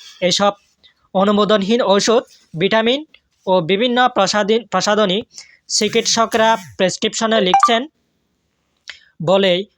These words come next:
তারা তা বিক্রি করছেন। ভিত্তিতে রবিবার পনেরোই ডিসেম্বর পুরো দিন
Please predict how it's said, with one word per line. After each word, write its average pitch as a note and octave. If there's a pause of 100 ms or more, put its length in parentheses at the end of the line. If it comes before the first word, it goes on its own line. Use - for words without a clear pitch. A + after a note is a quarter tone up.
(160)
তারা G3
তা G3
বিক্রি F#3
করছেন। D#3 (2500)
ভিত্তিতে A#3+
রবিবার A#3
পনেরোই G#3+
ডিসেম্বর A3+
পুরো F#3
দিন F#3+